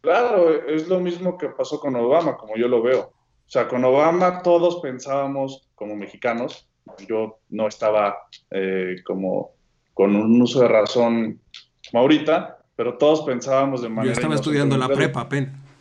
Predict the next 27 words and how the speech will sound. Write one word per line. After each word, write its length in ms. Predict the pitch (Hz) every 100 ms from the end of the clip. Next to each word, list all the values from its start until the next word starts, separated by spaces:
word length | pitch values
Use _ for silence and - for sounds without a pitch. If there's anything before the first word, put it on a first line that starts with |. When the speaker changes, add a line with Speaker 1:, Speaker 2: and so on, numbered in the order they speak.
| _ _ _ _ _
Speaker 1:
Exactamente. 680 | - 233 - 110 117 151 180 -
Entonces, 500 | 254 131 135 156 175 202 - - - - 202 -
pensábamos, 1120 | 143 151 - 180 180 180 180 185 180 185 127
bueno, 320 | 143 180 147 131
va 160 | 139
a 80 | 139
ser 260 | - 156 -
totalmente 540 | 131 143 147 139 135
distinto 380 | 117 113 - 123
con 160 | 117
Obama, 440 | 113 123 147 151 147
el 80 | 117
apoyo 300 | 107 123 127
a 40 |
las 180 | 117 104
minorías, 880 | 107 107 123 139 143 139 135 - _ _
los 180 | 107 104
inmigrantes, 1000 | 107 107 113 127 135 135 131 127 123 117
va 180 | 113 113
a 100 | 113
tratar 360 | 110 107 110
de, 360 | 110 107 101 - _ -
de 100 | -
acomodar 580 | 101 101 107 107 110 110
los 200 | 117 113
papeles 640 | - - 131 127 123 120 113
o, 380 | 107 101 101